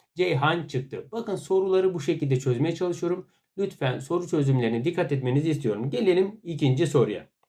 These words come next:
Aşağıdaki tepkimelerde farklı canlılara ait fotosentez reaksiyonları verilmiştir.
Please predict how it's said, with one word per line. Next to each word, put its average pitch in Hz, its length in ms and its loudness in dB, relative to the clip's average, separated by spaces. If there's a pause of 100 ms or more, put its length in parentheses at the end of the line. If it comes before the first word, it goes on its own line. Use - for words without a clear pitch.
(880)
Aşağıdaki 180 640 2
tepkimelerde 135 920 2 (100)
farklı 156 440 0
canlılara 160 540 0
ait 117 320 0
fotosentez 165 880 -4
reaksiyonları 127 640 0
verilmiştir. 165 520 -4